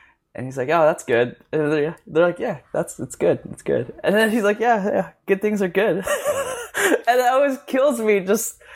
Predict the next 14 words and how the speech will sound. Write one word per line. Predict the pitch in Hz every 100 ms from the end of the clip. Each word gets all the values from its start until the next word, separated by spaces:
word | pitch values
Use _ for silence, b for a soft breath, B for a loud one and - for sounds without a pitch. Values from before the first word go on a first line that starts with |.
| B B B B _
just | 208 233 - -
that, | 190 196 - - -
that | 160 -
whole | 196 202
scene | 202 - 208 170 117 -
is | - 127
what, | 139 147 127 - _ _ _ _ _ _ -
what | - -
cracks | - 180 - 180
me | 165
up | 143 101 -
is, | 123 127 _ _ _
is | -
that | 135 117 - -